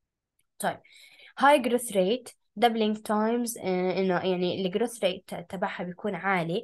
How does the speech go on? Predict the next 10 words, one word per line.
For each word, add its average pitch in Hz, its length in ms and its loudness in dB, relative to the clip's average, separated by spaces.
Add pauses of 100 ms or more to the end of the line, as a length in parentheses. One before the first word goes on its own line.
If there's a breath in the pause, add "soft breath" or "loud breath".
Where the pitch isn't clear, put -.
(200 loud breath)
حوالي 208 280 4
خلص 180 280 2
إنه 170 180 -4
من 165 440 -6
خلال 196 300 0
اثناعش 180 380 -4
ل - 20 -4
أربعة 190 220 -2
وعشرين 196 340 -6
ساعة 185 440 0